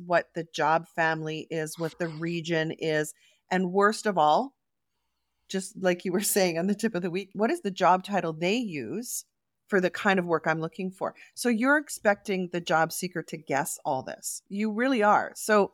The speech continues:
I'm having a real hard time putting any weight into this study that then goes on to tell you to have a job search and apply functionality on your peak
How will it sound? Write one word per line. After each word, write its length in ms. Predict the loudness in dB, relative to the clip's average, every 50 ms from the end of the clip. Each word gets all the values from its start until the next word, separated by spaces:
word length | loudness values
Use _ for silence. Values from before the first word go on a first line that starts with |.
| _ -6
I'm 220 | -6 -4 -6 -6 -8
having 280 | -6 -4 -4 -4 -4 -6
a 120 | -8 -8 -10 -8
real 320 | -4 -2 0 0 0 0
hard 300 | 2 0 0 0 -2 -4
time 400 | -6 -2 -2 0 0 -2 -4 -8 _ _ _ _ _ _ _
putting 280 | -4 -2 0 -2 -2 -2 -2
any 260 | -2 -2 -2 -2 -4
weight 460 | -2 0 2 2 2 2 0 -4 -8 _
into 480 | -4 -2 -2 -2 -2 -4 -4 -4 -4 -4
this 260 | -4 -4 -4 -4 -6
study 540 | -4 0 2 2 2 2 0 -2 -4 -6 -10 _ _ _ _ _ -4
that 160 | -4 0 2
then 200 | 2 2 2 2
goes 240 | 0 0 0 0 0
on 180 | 0 0 0 -2
to 60 | -8
tell 340 | -12 -6 0 0 2 2 2
you 360 | 0 -2 -4 -4 -4 -6 -10 _ _ _ _ _ _ _
to 100 | -10 -4
have 180 | 0 2 2 2
a 60 | 0
job 340 | 0 2 4 4 4 4 4
search 360 | 0 -4 -4 -4 -4 -4 -8 -8
and 120 | -6 -6
apply 520 | -6 -6 _ -4 -2 0 2 2 2 0 -2 -8 _ _ _ _ -4
functionality 800 | -2 -2 -2 -4 -4 -2 0 0 0 0 0 -2 -4 -6 -8 -10 -12 _ -2
on 240 | 0 0 0 0 0
your 360 | 0 2 2 2 2 2 -2 _ _ _ -18
peak 280 | -8 -4 -2 -2 -2